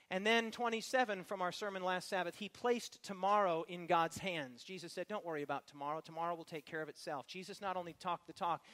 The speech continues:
he walked the walk, because when he's hanging there on Golgotha's tree,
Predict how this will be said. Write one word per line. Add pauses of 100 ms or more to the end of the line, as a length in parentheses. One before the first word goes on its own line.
he
walked
the
walk, (180)
because
when
he's
hanging
there
on
Golgotha's
tree,